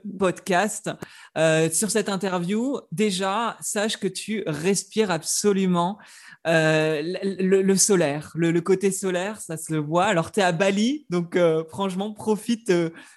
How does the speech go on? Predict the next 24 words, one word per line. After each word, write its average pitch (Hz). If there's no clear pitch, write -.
pour 190
nous, 202
là 185
où 185
tu 190
nous 170
parles, 185
t'es 185
à 151
Bali. 156
Alors, 156
t'as 156
dit 175
qu'il -
pleuvait 160
un 170
petit 208
peu, 240
mais 175
qu'il -
fait 156
quand 147
même 151
beau. 170